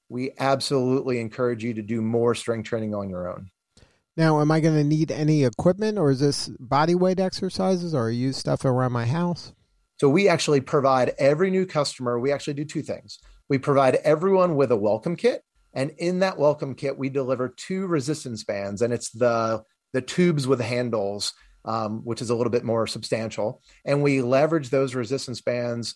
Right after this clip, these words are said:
Speaker 1: uh, quite frequently throughout the class. And what's great about those is they're really flexible in terms of the kinds of exercises you can do.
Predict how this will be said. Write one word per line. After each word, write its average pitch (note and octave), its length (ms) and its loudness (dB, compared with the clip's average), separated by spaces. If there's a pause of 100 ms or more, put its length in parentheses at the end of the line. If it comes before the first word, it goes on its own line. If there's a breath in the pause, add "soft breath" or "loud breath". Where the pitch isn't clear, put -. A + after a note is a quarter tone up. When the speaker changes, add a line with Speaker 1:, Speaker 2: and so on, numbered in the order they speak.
Speaker 1:
uh, A2+ 340 -2
quite C3+ 260 0
frequently A#2+ 440 -2
throughout A2 280 -2
the B2+ 80 -4
class. C#3+ 440 -2 (280)
And C3+ 80 -2
what's C#3 140 0
great D#3+ 300 4
about B2 320 2
those A#2+ 400 -2 (280)
is C3 360 -4 (260)
they're B2 120 -2
really F#3 640 4
flexible C#3 640 -2
in B2 80 -4
terms B2 280 -6
of A2 120 -4
the A#2 60 -4
kinds C3 360 -4
of A#2 100 0
exercises A2 680 -4
you A2 140 -4
can G#2+ 240 -6
do. G2 320 -6